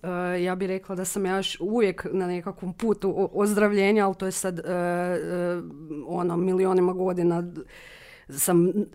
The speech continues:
napredovala, ali, ali to ćemo vjerojatno malo kasnije. E,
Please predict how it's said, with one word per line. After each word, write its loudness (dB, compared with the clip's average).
napredovala, 4
ali, 6
ali -4
to -2
ćemo 0
vjerojatno 0
malo 2
kasnije. 0
E, -2